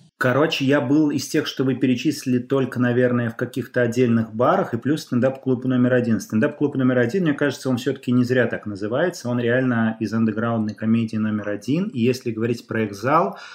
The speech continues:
ну, наверное, там, может быть... я пока просто ещё привыкаю к этому. Я был там на первом этаже, только выступал, на втором не был, но видел, как устроен на втором.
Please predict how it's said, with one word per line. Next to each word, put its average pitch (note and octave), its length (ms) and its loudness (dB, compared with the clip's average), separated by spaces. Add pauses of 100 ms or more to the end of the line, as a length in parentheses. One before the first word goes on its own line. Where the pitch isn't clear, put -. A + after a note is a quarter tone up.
(1300)
ну, E3 600 8
наверное, D3 1080 4 (640)
там, C#3+ 180 2
может C#3 440 2
быть... C3 380 -2
я D3 200 0
пока D3+ 220 -2
просто C#3+ 300 -4
ещё C#3 140 -2
привыкаю C#3 580 -2
к F3+ 80 -4
этому. A#2+ 500 2
Я C3+ 220 2
был B2 240 0
там A#2+ 200 2
на A#2+ 160 0
первом F3+ 340 -2
этаже, A#2+ 260 -4
только A2+ 280 -8
выступал, A2+ 420 -6
на A2 140 0
втором A#2 420 -2
не C#3+ 160 2
был, D#3 240 0
но A#2 120 4
видел, G#2+ 320 2
как A2 180 -8
устроен A2 400 -2
на G#2+ 80 2
втором. D#3+ 580 -2